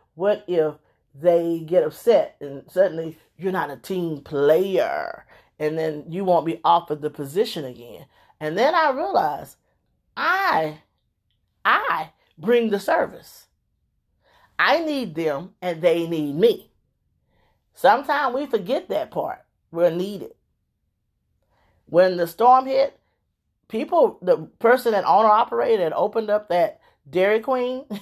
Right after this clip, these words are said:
<laughs> said, "Hmm, it's a chance that I may get, that we may have a little accident getting over to the place, but we're gonna risk it because the money we're gonna make to open up the door, to turn the light on,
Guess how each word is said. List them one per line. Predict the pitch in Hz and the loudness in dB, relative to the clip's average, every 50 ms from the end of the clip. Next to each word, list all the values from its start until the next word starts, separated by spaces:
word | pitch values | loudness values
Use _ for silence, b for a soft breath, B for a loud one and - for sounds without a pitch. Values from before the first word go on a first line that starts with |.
| - | -4
<laughs> | - 240 240 233 - 196 185 170 165 b b b b b | -4 -2 -2 -2 -2 -2 -2 -2 -4 b b b b b
said, | - - 220 202 185 151 147 - - - | -8 -2 0 2 2 2 2 0 -4 -8
"Hmm, | 175 214 208 202 185 170 147 131 104 - 135 - _ _ _ _ _ _ _ - | -6 -4 -2 -2 -2 -2 -4 -6 -10 -14 -18 -20 _ _ _ _ _ _ _ -4
it's | 151 165 175 170 | -2 -2 -2 -2
a | 165 | -6
chance | 170 - - 311 330 339 349 349 339 | -2 2 2 4 4 4 0 -2 -2
that | - 302 262 - - | -2 -2 -2 -2 0
I | - 175 185 226 | 0 2 2 2
may | 269 277 262 269 233 | 2 0 0 -2 -2
get, | 196 202 240 247 240 _ _ _ | -4 -4 -6 -6 -6 _ _ _
that | - 151 147 170 165 135 - | -16 -6 -4 -2 -2 -2 -4
we | 156 170 208 226 | -6 -6 -6 -4
may | 226 220 220 | 0 0 2
have | 233 233 220 214 | 2 2 2 0
a | 196 190 | 0 0
little | 202 214 208 - | 0 0 0 2
accident | - 185 220 233 226 - 220 226 240 226 160 156 | 0 0 0 -2 -4 -4 -2 -2 -2 -2 0 2
getting | 196 226 - 165 | 2 2 2 2
over | 180 185 220 240 277 | 2 2 2 0 0
to | - 294 285 | -2 -4 -4
the | 277 285 | -4 -2
place, | - 320 294 294 302 311 - _ _ _ _ _ _ _ _ _ | -2 0 0 0 0 -2 -6 _ _ _ _ _ _ _ _ _
but | - 165 160 160 151 151 151 131 - - _ _ _ _ _ _ _ _ _ _ - | -2 2 4 4 4 4 2 0 -2 -8 _ _ _ _ _ _ _ _ _ _ -6
we're | 165 233 254 | -2 0 2
gonna | 294 285 240 - 175 | 4 4 4 2 2
risk | 165 196 233 285 294 - - | 2 2 2 2 2 0 -2
it | 160 - - - | -4 -2 -4 -6
because | 185 185 196 165 156 151 - _ _ _ _ | -4 0 0 0 0 0 -4 _ _ _ _
the | - 135 | -10 -8
money | 139 143 151 175 208 247 269 | -6 -2 0 2 4 4 4
we're | 269 277 277 254 | 4 4 2 0
gonna | 262 262 254 247 240 | 0 -2 -2 -4 -4
make | 240 247 240 233 233 - - _ _ _ _ _ _ _ _ _ - | -4 -2 -2 -2 -2 -4 -8 _ _ _ _ _ _ _ _ _ -10
to | - - - - | -10 -6 0 2
open | 170 208 214 214 262 254 | 4 4 4 4 2 0
up | 254 254 - | 0 -4 -4
the | 226 | -2
door, | 214 226 233 233 233 240 226 | 2 4 4 6 4 4 0
to | 220 - | -4 -4
turn | - - 220 226 240 | 0 2 2 2 4
the | 240 240 | 2 0
light | 233 233 240 240 233 233 | 0 0 0 0 0 0
on, | 233 226 226 220 220 220 | -2 -2 -2 -4 -6 -8